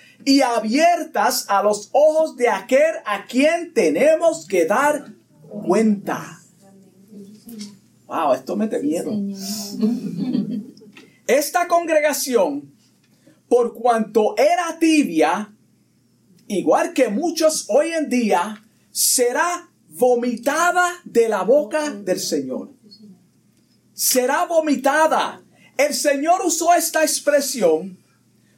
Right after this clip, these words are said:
Speaker 1: para que tú y yo entendamos la seriedad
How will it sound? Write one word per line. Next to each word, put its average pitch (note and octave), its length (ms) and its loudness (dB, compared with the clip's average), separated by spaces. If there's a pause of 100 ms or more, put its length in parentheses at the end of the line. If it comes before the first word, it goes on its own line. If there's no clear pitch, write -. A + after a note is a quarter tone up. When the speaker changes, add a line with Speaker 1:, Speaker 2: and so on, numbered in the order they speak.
(120)
Speaker 1:
para C4 320 0
que A#3 160 2
tú E4+ 280 -2
y F4+ 80 -2
yo E4+ 180 4
entendamos A#3+ 1080 0 (180)
la A3+ 380 2
seriedad A3 1000 0